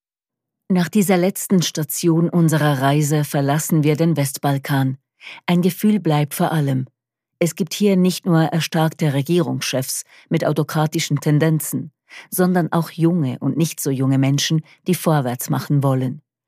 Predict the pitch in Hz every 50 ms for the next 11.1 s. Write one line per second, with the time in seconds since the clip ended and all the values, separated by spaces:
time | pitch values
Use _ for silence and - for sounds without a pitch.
0 | _ _ _ _ _ - 240 - 170 196 202 - 214 - - - 202 180 180 -
1 | - - - 139 127 127 143 147 131 156 160 160 160 - - 131 127 127 - -
2 | 160 160 156 170 143 - 143 143 139 143 139 - - 147 143 143 143 135 - -
3 | 135 147 - - 165 147 143 139 139 143 131 143 143 147 156 151 - - - -
4 | - - - 165 160 151 143 156 151 156 156 160 160 160 165 165 - - 160 147
5 | 131 - - - - 127 113 117 - - _ _ _ _ _ - - - - -
6 | 170 151 165 156 - 185 175 - - 190 214 220 202 - 202 - - 175 165 -
7 | - 190 185 - - - 190 160 175 165 156 156 156 156 - 165 165 156 - 165
8 | 160 165 156 156 143 131 127 135 131 - 139 135 - - 147 143 135 135 139 139
9 | 135 135 135 - - 151 143 139 135 - 156 156 - - - _ - - 147 135
10 | 131 131 139 147 - - - 165 156 156 - _ _ _ _ _ - 160 165 170
11 | - -